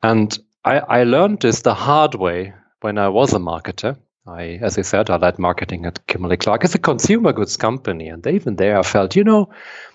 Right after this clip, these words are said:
the finance people were sometimes calling the shots or other people. And I felt, damn it, you know, we have to step up as marketers. And the reason <clears throat> I was attracted to work at McKinsey,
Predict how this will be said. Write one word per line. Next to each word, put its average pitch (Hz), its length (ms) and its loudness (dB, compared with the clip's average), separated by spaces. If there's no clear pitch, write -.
the - 80 0
finance 120 480 0
people 135 360 -6
were 107 120 -8
sometimes 107 520 -4
calling 107 340 0
the 104 80 0
shots 101 460 -2
or 85 140 -4
other 101 220 0
people. 110 380 0
And 98 100 0
I 98 60 2
felt, 104 340 0
damn 127 220 2
it, 98 140 -2
you 104 60 -4
know, 101 120 -4
we 113 140 0
have - 400 2
to 127 100 4
step - 380 -2
up 104 200 0
as 98 160 -4
marketers. 110 640 -4
And 98 260 -8
the 123 120 4
reason 190 500 4
<clears throat> - 140 -12
I 131 80 4
was 135 160 2
attracted 151 720 -2
to 117 100 -6
work 117 220 2
at 101 160 -4
McKinsey, 104 560 0